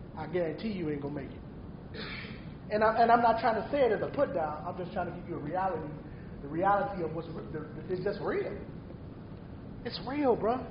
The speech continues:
Us not being able to manage our emotions on a daily, not be, not be, being able to effectively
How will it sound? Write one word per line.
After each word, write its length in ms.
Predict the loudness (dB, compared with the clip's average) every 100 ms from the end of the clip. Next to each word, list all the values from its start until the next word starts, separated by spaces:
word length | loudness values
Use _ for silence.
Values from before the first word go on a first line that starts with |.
| -10 -10 -10 -10 -10 -10 -10 -4
Us 100 | -2 2
not 200 | 2 4
being 180 | 4 8
able 200 | 8 8
to 140 | 4 2 4
manage 280 | 6 6
our 220 | 6 6 6
emotions 440 | 4 2 -2 -6 -4
on 140 | 0 0
a 80 | 2
daily, 480 | 2 0 -2 -6 -8 -10 -12 -12 -8
not 200 | -4 -2
be, 100 | -2 0
not 260 | 4 4 4
be, 60 | -2
being 220 | -2 4
able 180 | 6 6
to 100 | 4
effectively 520 | 0 0 -2 -2 -2